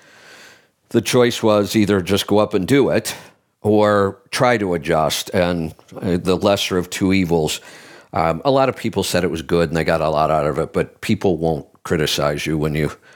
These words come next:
really screw up like that. I criticized myself enough. So after Tuesday,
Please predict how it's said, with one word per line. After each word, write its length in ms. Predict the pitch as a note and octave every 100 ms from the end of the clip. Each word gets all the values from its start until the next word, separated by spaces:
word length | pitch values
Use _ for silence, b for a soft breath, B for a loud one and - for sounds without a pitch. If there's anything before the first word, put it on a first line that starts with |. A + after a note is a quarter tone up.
| b b
really 300 | G#2 G2 F2
screw 360 | D2+ - G#2 F2
up 180 | E2+ -
like 180 | D2 -
that. 160 | D#2+
I 80 | F#2
criticized 580 | - G#2+ F2 - F2+ E2
myself 440 | D#2+ - F2+ E2+
enough. 280 | E2+ F2 B1
So 480 | - F3 C3 B2 B2+ B B B B B
after 320 | A#2 A#2 A2
Tuesday, 760 | G2 F#3+ A#3+ A2 F2 D#2 G2+